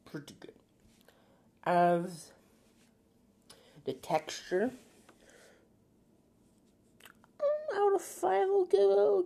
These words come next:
give a four. I'll give a four out of five. But the amount you get for the price,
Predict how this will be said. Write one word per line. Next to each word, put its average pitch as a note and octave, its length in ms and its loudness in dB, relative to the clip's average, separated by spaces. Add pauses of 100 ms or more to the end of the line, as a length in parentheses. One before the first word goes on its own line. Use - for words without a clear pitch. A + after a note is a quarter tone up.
give A3+ 220 4
a D3+ 80 2
four. - 480 -4 (240)
I'll E3 200 2
give - 280 -10
a - 60 -8
four - 560 -8 (840)
out - 180 -18
of - 80 -20
five. - 220 -20 (1300)
But C#3 340 2 (1900)
the D3+ 140 -2
amount C3+ 480 -2 (140)
you C#3+ 120 -10
get C#3+ 360 -2
for - 200 -6
the B2+ 340 -6
price, C3+ 420 -2